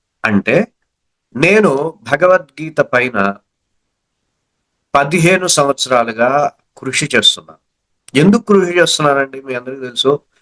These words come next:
నేను చాలా స్వార్థపరుడిని, మీ అందరికీ తెలుసు అది. ఒక, మేము మొట్టమొదట యోగా సెంటర్ స్టార్ట్ చేసిన మొట్టమొదట్లో ఒక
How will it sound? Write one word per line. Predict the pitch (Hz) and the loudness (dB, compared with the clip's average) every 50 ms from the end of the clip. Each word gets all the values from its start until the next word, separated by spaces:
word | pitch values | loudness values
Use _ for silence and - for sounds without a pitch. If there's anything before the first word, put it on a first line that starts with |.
| _ _ _ - | _ _ _ -4
నేను | 113 120 123 131 131 147 175 190 196 _ _ _ _ _ _ _ _ _ _ _ _ _ _ _ _ _ - - | -2 0 2 2 0 0 -2 -4 -6 _ _ _ _ _ _ _ _ _ _ _ _ _ _ _ _ _ -2 0
చాలా | 123 120 127 135 151 185 - _ _ _ _ _ _ _ _ _ _ - - - _ _ _ - - - - _ _ _ _ _ - | 0 2 2 2 0 0 -2 _ _ _ _ _ _ _ _ _ _ -20 -20 -20 _ _ _ -14 -14 -14 -14 _ _ _ _ _ -4
స్వార్థపరుడిని, | - 135 131 131 127 127 107 104 95 87 - _ _ _ _ _ _ _ _ _ _ - 113 | 0 0 0 0 0 -4 -4 -4 -4 -6 -6 _ _ _ _ _ _ _ _ _ _ -4 -2
మీ | 120 113 | 0 0
అందరికీ | 110 117 135 147 151 131 | 0 -2 -4 -4 -4 -4
తెలుసు | 101 92 - - - | -6 -8 -16 -18 -20
అది. | 82 _ _ _ _ _ _ _ _ _ _ _ _ _ _ _ _ _ _ _ _ _ _ _ _ _ - - _ _ _ _ _ _ _ - | -20 _ _ _ _ _ _ _ _ _ _ _ _ _ _ _ _ _ _ _ _ _ _ _ _ _ -20 -20 _ _ _ _ _ _ _ -4
ఒక, | 160 160 175 160 139 120 117 120 127 131 131 127 - _ _ _ _ _ _ _ _ _ _ _ _ _ _ _ _ _ _ _ _ _ _ 131 | -2 0 2 2 2 2 2 2 0 -2 -4 -8 -12 _ _ _ _ _ _ _ _ _ _ _ _ _ _ _ _ _ _ _ _ _ _ -2
మేము | 135 139 139 135 131 127 123 | 0 2 2 0 0 -2 -2
మొట్టమొదట | 131 139 - - - 160 143 139 131 131 127 131 117 107 107 104 110 110 110 107 - _ _ _ | -2 -4 -2 -2 0 2 2 2 2 2 0 0 0 0 0 0 -2 -4 -6 -12 -14 _ _ _
యోగా | 110 123 123 123 123 127 120 | -2 0 0 2 2 0 0
సెంటర్ | - 123 110 110 - 107 | 0 -4 -6 -4 -6 -8
స్టార్ట్ | - - - 107 101 101 - - - | -8 -6 -4 -2 -4 -4 -4 -4 -4
చేసిన | 104 101 - 104 98 | -2 -2 0 -2 -2
మొట్టమొదట్లో | 95 98 98 - - 110 107 104 104 101 101 - 117 107 98 | -2 -2 -4 -4 -4 -2 0 0 0 -2 -4 -4 -2 0 0
ఒక | 95 95 101 107 104 110 107 - | 0 -2 -8 -14 -16 -18 -20 -20